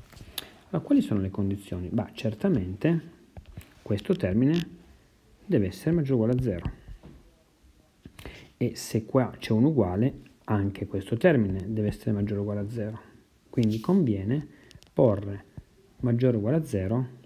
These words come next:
questo, perché se questo termine è positivo e questo è negativo,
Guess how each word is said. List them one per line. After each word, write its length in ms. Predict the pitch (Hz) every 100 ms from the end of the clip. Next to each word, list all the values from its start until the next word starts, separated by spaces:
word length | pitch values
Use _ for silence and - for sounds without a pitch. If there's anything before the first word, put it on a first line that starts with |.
| -
questo, 400 | 101 92 - 110
perché 320 | 101 107 -
se 320 | - - 104
questo 400 | - 135 135 -
termine 400 | 131 139 113 98
è 40 | 98
positivo 640 | 113 113 113 117 92 90 -
e 140 | 107
questo 320 | - 113 -
è 20 |
negativo, 640 | 98 101 139 98 90 110